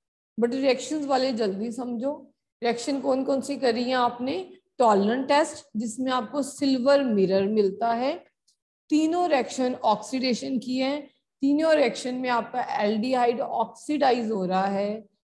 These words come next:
या haloform में ketone भी oxidize हो रहा है in acid, as तीनों की तीनों reaction basic medium में हो रही हैं। तो जो भी आपका acid बनता है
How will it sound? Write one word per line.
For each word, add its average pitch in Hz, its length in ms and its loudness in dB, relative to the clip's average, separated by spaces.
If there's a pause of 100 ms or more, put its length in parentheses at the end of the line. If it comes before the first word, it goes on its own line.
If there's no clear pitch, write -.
या 226 180 6 (360)
haloform 226 640 -4
में 254 140 -8
ketone 240 580 -4
भी 269 180 0
oxidize 202 680 0
हो 185 140 -2
रहा 185 180 0
है 220 340 -6 (400)
in 262 160 2 (120)
acid, 285 560 0 (460)
as 285 320 4 (100)
तीनों 302 320 2
की 330 160 0 (100)
तीनों 311 320 -2
reaction 262 420 -2 (120)
basic 190 520 -2
medium 220 420 -4
में 202 160 -4
हो 185 140 -8
रही 175 240 -6
हैं। 226 220 -8 (400)
तो 254 60 -2
जो 262 320 6
भी 311 140 0
आपका 277 380 4
acid 233 340 -4
बनता 190 400 -2
है 214 200 0